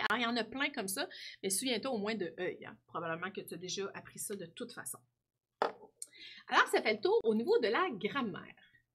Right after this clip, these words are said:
Maintenant, je vais te présenter ton défi du jour, ok ? Je vais te présenter à l'écran une, ben, tu la vois déjà un petit peu, une chanson. Cette chanson-là,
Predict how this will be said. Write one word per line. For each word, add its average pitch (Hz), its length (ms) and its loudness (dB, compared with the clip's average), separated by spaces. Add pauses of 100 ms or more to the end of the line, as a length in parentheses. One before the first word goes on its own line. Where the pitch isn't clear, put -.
Maintenant, 370 480 -4 (720)
je 214 140 -2
vais 453 240 -2
te 214 80 2
présenter 294 500 0 (140)
ton 247 180 0
défi 302 560 2
du 190 180 -2
jour, - 440 -2 (120)
ok ? 277 200 -8 (600)
Je 196 100 2
vais 233 120 12
te 240 120 -10
présenter 392 520 2
à 240 80 2
l'écran 185 320 -4 (180)
une, 202 480 0
ben, 185 120 -4
tu 185 120 -10
la 196 100 2
vois 254 140 -4
déjà 247 260 -2
un 254 80 -6
petit - 140 -12
peu, 311 240 -12 (320)
une 226 320 0 (160)
chanson. - 580 2 (320)
Cette - 240 -4
chanson-là, 214 800 0